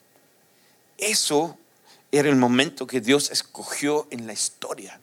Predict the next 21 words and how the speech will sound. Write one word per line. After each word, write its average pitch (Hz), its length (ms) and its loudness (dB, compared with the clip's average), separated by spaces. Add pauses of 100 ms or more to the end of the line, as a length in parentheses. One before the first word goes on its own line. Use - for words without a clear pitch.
(500)
para 110 200 -4
derramar 104 560 -2 (300)
su - 160 -14
Espíritu 117 480 -6
Santo 107 480 -6 (640)
y 101 80 -10
cumplir 120 720 -2 (640)
la 104 160 -2
profecía - 720 -2 (360)
de 92 140 -16
Joel 95 500 0 (640)
y - 100 -16
todas 120 340 4
las 110 120 6
demás 107 280 -4
profecías 117 800 -4 (180)
acerca - 480 -8
del 101 180 -4
Espíritu 98 400 -14
Santo. 113 420 -8 (1700)
Y - 60 -18